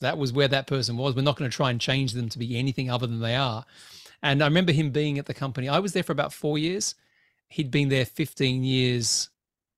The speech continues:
up to that point, and I believe he lasted there over twenty years. I think he's left now, but, like, you know, just, just an interesting,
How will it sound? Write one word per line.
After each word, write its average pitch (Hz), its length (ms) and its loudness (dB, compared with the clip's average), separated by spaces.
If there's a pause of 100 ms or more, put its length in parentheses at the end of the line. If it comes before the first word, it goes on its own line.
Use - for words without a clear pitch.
(220)
up 139 140 -2
to 131 100 -6
that 131 240 2
point, - 560 -8 (640)
and 127 160 0
I 117 60 4
believe 127 320 2
he 123 80 -2
lasted 127 320 0
there 113 180 0
over 107 160 -2
twenty 117 260 -4
years. 101 220 -4
I 107 60 -6
think 117 100 -2
he's 110 100 -2
left 113 220 -4
now, 110 240 -2
but, 104 240 -12
like, 110 220 -8
you 117 80 -8
know, 107 120 -8 (560)
just, 165 220 -6
just - 160 -2
an 147 80 0
interesting, 127 640 -2